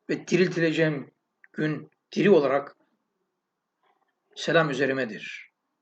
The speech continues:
"Zalike İsa ibne ve-, İsa ibnu Meryem." Meryem oğlu İsa işte budur. Sizin şüphe duyduğunuz, tantanalar yaptığınız şey. Başka bir şey değildir.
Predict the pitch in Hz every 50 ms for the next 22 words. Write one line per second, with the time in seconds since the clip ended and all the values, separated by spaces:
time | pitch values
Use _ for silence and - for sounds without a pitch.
0 | _ _ _ _ _ _ _ _ _ - - 151 139 226 254 277 277 320 - -
1 | - 214 180 160 156 160 - - 247 - - - 185 170 - 160 156 151 135 135
2 | 156 175 - 156 - - _ _ _ _ _ _ _ _ _ _ _ - - 190
3 | 175 - 202 202 196 196 - 214 - - 185 185 165 160 151 143 135 113 101 -
4 | _ _ _ _ _ _ _ _ _ _ _ _ _ _ _ _ _ _ _ _
5 | _ _ _ - 143 165 180 196 226 247 220 196 185 170 165 165 151 - 185 170
6 | 156 180 - - 160 139 - 180 135 - - - - - - _ _ _ _ _
7 | - - - 151 160 151 - - - _ _ - - - 175 147 156 160 147 -
8 | 151 139 131 135 127 127 120 107 104 - - - _ _ _ _ _ _ _ _
9 | _ _ _ _ _ _ _ _ _ _ _ _ _ _ _ _ _ - 156 156
10 | 147 143 160 160 156 151 147 135 131 - - - 147 131 123 104 - - - -
11 | - - - - - - - - _ _ _ _ _ _ _ _ _ _ _ _
12 | _ _ _ _ _ _ - - 185 - - 196 180 151 - 160 139 143 143 131
13 | 123 107 101 - - - -